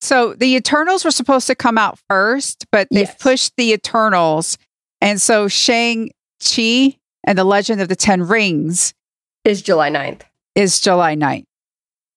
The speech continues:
Speaker 2: And then The Eternals is November fifth, twenty twenty-one. And then we have the rest of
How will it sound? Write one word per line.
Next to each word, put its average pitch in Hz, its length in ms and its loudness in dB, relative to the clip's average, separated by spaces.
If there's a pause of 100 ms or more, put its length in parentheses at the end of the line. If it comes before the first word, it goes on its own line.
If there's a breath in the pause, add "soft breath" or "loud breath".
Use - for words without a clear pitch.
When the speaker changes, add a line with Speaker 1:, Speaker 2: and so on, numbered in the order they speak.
Speaker 2:
And 214 240 -2
then 202 140 2
The 202 100 4
Eternals 214 480 2
is 196 220 0
November 170 400 0
fifth, - 420 -6 (220)
twenty - 240 -4
twenty-one. - 440 -2 (920)
And 240 140 0
then 247 300 0
we 254 180 -2
have 277 460 -4 (160)
the 226 200 0
rest 233 440 -2
of 208 580 2